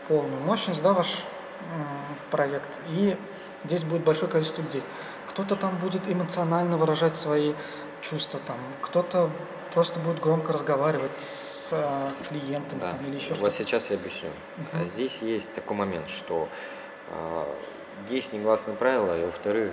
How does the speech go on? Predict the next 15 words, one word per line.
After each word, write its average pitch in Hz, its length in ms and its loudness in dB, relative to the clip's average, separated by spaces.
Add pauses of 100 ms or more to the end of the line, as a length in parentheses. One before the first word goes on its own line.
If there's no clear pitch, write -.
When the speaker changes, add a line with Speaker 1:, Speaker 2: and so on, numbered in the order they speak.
(120)
Speaker 2:
э, 82 280 0 (600)
когда 113 160 6
вы 117 80 8
приходите 117 480 2
работать, 131 380 6
вы 110 120 2 (300)
приходите 107 320 2
что, 101 100 0
поболтать 110 520 4
или 95 100 2
поработать? 85 480 0 (220)
Всё-таки, 101 240 -8
скорее 104 260 4
всего, 98 140 0
поработать. 85 560 2